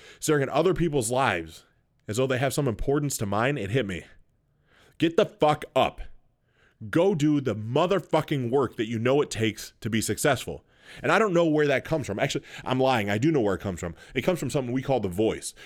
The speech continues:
The voice, the higher power, the being, your, your inner intuition was tired of being suppressed, and it stopped me dead in my tracks. Now, I'm saying this a little bit in reverse because it wasn't really yesterday. It was on Sunday.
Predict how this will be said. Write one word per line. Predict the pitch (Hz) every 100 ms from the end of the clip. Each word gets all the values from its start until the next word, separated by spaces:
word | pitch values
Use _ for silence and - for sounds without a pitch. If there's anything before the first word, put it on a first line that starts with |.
| -
The | 120
voice, | 101 147 156 110 - -
the | -
higher | 113 151 151
power, | - 143 143 113
the | 104 101
being, | 101 160 127 107
your, | 107 98 - -
your | 131
inner | 165 156
intuition | 143 120 139 - 107 90 _ _ _
was | 117 117 -
tired | 135 151 160 143
of | 104
being | 131 135 123
suppressed, | - 113 - 143 104 - - - _ _
and | - 127
it | 104
stopped | - 165 160
me | 160
dead | 131 135
in |
my | 127 113
tracks. | - 85 - - - - - - - _ _ _ _ _ _ _ _ - -
Now, |
I'm | 170
saying | 202 180
this | 139
a | 131
little | 135 135
bit | 117
in |
reverse | 104 92 98 82
because | 117 131
it | 156
wasn't | 165
really | 131 117
yesterday. | 110 113 107 104
It | 104
was | 101
on | 104 92
Sunday. | - 101 78 -